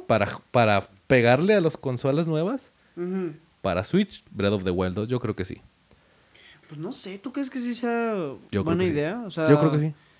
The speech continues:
Speaker 2: se, se, no, no, no sen-, ¿no sentirías que lo están apurando mucho?
Speaker 1: Güey, han sido cuatro años
Speaker 2: Ujú.
Speaker 1: desde Breath of the Wild.
Speaker 2: Ujú.
Speaker 1: Yo creo que ya es tiempo.
Speaker 2: Ok.
Speaker 1: Ya es tiempo.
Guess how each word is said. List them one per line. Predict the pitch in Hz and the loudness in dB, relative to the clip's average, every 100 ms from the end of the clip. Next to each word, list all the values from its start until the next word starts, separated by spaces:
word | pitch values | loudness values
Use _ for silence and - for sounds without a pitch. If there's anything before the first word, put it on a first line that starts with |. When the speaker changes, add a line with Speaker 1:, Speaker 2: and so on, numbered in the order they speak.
| _ _ | _ _
Speaker 2:
se, | - | -8
se, | 156 170 | -4 -4
no, | 165 180 | 0 0
no, | 180 185 185 185 | 0 -2 -2 0
no | 190 | -4
sen-, | 185 208 | -2 -4
¿no | 180 170 | -2 -2
sentirías | 175 196 185 165 | -2 -2 -4 -6
que | - | -6
lo | 170 | -6
están | 147 160 | -6 -6
apurando | 170 165 139 131 139 | -6 -6 -8 -6 -6
mucho? | 135 127 123 202 262 _ _ _ _ _ _ | -8 -8 -12 -16 -18 _ _ _ _ _ _
Speaker 1:
Güey, | - 131 120 - _ | 4 6 6 0 _
han | - 139 | -2 -2
sido | 156 185 190 226 302 _ _ _ _ _ _ _ _ _ | -2 -2 0 0 -4 _ _ _ _ _ _ _ _ _
cuatro | - 143 135 | -4 -4 0
años | 127 151 - - _ _ _ - | -2 -2 -8 -18 _ _ _ -6
Speaker 2:
Ujú. | 160 160 156 135 _ _ _ _ | -2 -2 -2 -6 _ _ _ _
Speaker 1:
desde | 110 104 107 | -2 0 4
Breath | 113 | 4
of | 131 110 | 4 4
the | |
Wild. | 101 107 104 - _ _ _ _ _ _ _ _ - | 2 0 -2 -10 _ _ _ _ _ _ _ _ -10
Speaker 2:
Ujú. | 156 147 156 143 - _ _ - | -8 -4 -4 -4 -8 _ _ -6
Speaker 1:
Yo | 117 | -2
creo | 127 | 0
que | 120 | 2
ya | |
es | 110 | 0
tiempo. | - - - _ _ _ _ _ _ _ _ - | -2 -12 -16 _ _ _ _ _ _ _ _ -16
Speaker 2:
Ok. | 127 120 120 123 143 147 _ _ _ _ _ - | -14 -14 -14 -12 -12 -14 _ _ _ _ _ -4
Speaker 1:
Ya | 117 | -4
es | 113 | -4
tiempo. | - - | -10 -12